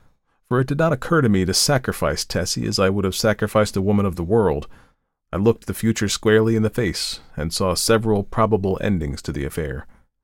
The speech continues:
She would either tire of the whole thing or become so unhappy that I should have either to marry her or go away. If I married her, we would be unhappy,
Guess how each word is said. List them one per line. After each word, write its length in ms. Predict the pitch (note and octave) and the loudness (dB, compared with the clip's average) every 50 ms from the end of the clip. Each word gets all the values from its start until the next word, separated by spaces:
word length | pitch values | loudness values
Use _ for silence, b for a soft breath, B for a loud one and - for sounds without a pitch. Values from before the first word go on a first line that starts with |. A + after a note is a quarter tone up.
| _ _ _ - | _ _ _ -6
She 100 | - - | 0 2
would 160 | D#3+ D#3+ D#3+ D#3+ | 4 6 6 6
either 180 | D#3 D#3+ D#3 | 6 6 4
tire 480 | D3 - - D3 C#3+ C#3+ D3 D3+ D#3 D3 | 2 2 2 4 4 6 6 6 6 6
of 100 | C#3+ C#3 | 6 4
the 80 | C3+ | 4
whole 180 | G#2+ C3 C3 C#3 | 4 4 4 4
thing 360 | C3+ - G2+ G2 F#2+ G#2+ A#2 | 2 0 0 2 2 2 2
or 120 | A2+ G#2+ G#2 | 2 2 2
become 420 | G2+ A2 - B2 A#2 A2+ A2+ A2+ | 0 0 0 2 2 2 2 2
so 320 | - - A#2 B2 C3 B2 | 2 2 2 2 4 4
unhappy 520 | A#2 A#2 A#2 A#2 A2+ F2+ F#2+ - G#2+ A2 A#2 | 2 2 2 2 2 0 0 0 -2 -2 0
that 140 | A2 G#2+ G2+ | 0 0 2
I 140 | G#2 G2+ | 2 2
should 240 | G#2 - - G#2+ G2+ | 0 0 -2 -4 -2
have 180 | G#2+ A2 G2+ G2+ | -2 -2 0 0
either 240 | A2 G#2+ G2+ G#2 G2+ | 0 0 0 0 -2
to 200 | - - G2 F#2 | -2 -2 -2 0
marry 400 | F2+ F#2+ G#2 G#2 G2 F#2+ G2+ G#2+ | 2 2 2 4 2 2 2 0
her 180 | G#2 A2 A2 B2+ | 0 0 -2 0
or 220 | C3+ A2+ G#2+ G#2+ | 0 0 0 -2
go 200 | A2 A#2 A#2 A2+ | 0 2 2 2
away. 500 | A#2 A#2+ C3 C3+ A2 F2+ D#2 - - - - - _ _ _ _ _ _ _ _ _ - | 4 4 2 0 0 0 -2 -2 -6 -10 -16 -20 _ _ _ _ _ _ _ _ _ -8
If 140 | G2 F#2 - | -6 -2 0
I 80 | E2+ | 0
married 320 | E2 F#2+ B2 B2+ G#2+ G2+ F#2+ | 2 4 6 6 6 4 2
her, 200 | G2+ G#2 A#2+ A#2 | 0 0 0 0
we 120 | G#2+ G#2 | 0 0
would 180 | G#2 A2 G#2 F2+ | 0 0 0 0
be 220 | A2 A2 A#2 B2+ | 0 0 0 0
unhappy, 640 | B2+ G2 A2+ A#2+ A#2+ C3+ C3+ B2+ - - C#2 - - | 0 0 0 2 2 2 2 2 0 -2 -8 -10 -12